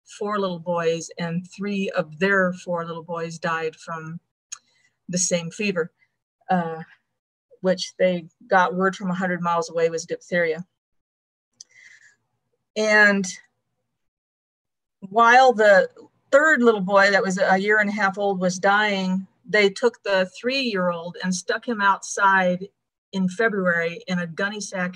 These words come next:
hammock. I don't know if you have any three-year-olds around, uh, but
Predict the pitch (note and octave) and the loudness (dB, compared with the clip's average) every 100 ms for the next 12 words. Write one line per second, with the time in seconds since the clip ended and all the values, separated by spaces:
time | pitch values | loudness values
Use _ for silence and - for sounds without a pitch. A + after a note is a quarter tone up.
0 | - G3 E3+ A#3+ - _ _ _ _ _ | -6 -6 -6 -12 -20 _ _ _ _ _
1 | _ _ _ _ _ _ _ - G3 G#3+ | _ _ _ _ _ _ _ -8 -4 -2
2 | A3 G3+ G#3 G3 G#3+ G3+ F#3 F3+ A3 A3 | -2 -4 -8 -8 -6 -4 -4 -4 -6 -2
3 | F#3 E3+ E3 F3+ E3+ E3 E3 F3+ F3+ - | 0 -2 -4 -6 -4 -4 -4 -6 -8 -10
4 | F3+ E3+ F3 F3+ - F3+ F3 | -8 -8 -10 -12 -8 -4 -4